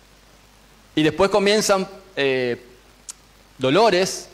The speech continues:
físicos, problemas físicos, a causa de nuestros dolores mentales, a causa de nuestra psiquis,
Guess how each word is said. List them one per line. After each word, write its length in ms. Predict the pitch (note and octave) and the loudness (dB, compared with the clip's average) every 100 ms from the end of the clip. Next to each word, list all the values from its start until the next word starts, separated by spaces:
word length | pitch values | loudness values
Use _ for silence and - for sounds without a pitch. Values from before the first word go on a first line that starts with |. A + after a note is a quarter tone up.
| - - | -20 -6
físicos, 600 | G#3 G3+ - F3+ D3+ D3+ | -2 0 -2 0 0 0
problemas 480 | - B2+ C#3+ F3 D3+ | -2 0 2 0 -2
físicos, 600 | - G#3+ - F3 F3+ F#3 - - - - - _ _ _ _ | -2 -4 -4 -2 -2 -2 -10 -20 -20 -20 -20 _ _ _ _
a 140 | F#3 F#3 | -4 -2
causa 600 | G#3+ A#3 A#3 - F3 D3 | -2 2 0 0 0 2
de 100 | C#3 | 2
nuestros 680 | D3+ E3 - D3 C#3 - | 0 0 -2 -4 -6 -8
dolores 380 | C3 A#2+ C3 C3+ | -6 -2 0 -2
mentales, 380 | A#2+ G#2+ G#2+ G#2+ | -4 -6 -6 -6
a 100 | B2 | -2
causa 320 | D#3 E3+ F#3 | 0 0 0
de 80 | D3 | 0
nuestra 380 | C#3 C3+ - A2+ | 0 -4 -4 -6
psiquis, 640 | - E3+ - A2 - - | -4 -4 -6 -12 -14 -20